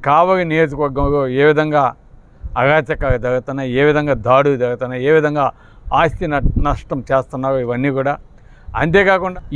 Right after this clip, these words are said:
ఎక్కడైనా సరే ప్రభుత్వ భూమి కబ్జా చేస్తుంటే ఎన్ని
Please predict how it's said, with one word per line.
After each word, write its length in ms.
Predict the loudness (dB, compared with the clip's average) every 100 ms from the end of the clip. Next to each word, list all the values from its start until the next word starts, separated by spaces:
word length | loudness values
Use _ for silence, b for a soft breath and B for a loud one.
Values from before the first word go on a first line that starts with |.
| 2
ఎక్కడైనా 400 | 4 2 4 2 2
సరే 180 | 2 4 2 -2 -14 -20 -20 -20 -20 _ -20 -12 0
ప్రభుత్వ 440 | 0 2 -2 2 2 2
భూమి 280 | 0 -2 -6 -10 -20 -20 -20 -20 -20 -20 -20 -20 -20 -20 -20 -4 0
కబ్జా 300 | 0 4 2 2
చేస్తుంటే 340 | -4 -4 -6 -2 0
ఎన్ని 180 | 2